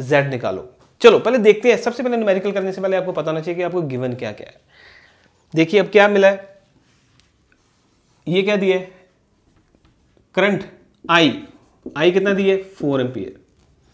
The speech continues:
ठीक है, ये कितना दिया हमें? फ़ोर एम्पियर दिया है।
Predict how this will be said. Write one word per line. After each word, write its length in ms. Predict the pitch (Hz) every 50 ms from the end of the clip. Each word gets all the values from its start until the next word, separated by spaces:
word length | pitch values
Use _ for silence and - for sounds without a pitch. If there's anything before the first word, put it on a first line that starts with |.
| _ _ _ _ _ _ _ _ _ _
ठीक 140 | - 180 185
है, 240 | 208 208 208 - 180
ये 60 | 185
कितना 220 | 190 190 185 196 196
दिया 200 | 196 196 190 202
हमें? 340 | 202 226 254 - - - - _ _ _ _ -
फ़ोर 160 | 175 175 175
एम्पियर 280 | 180 185 175 196 190 190
दिया 200 | 185 190 190 220
है। 160 | 247 - -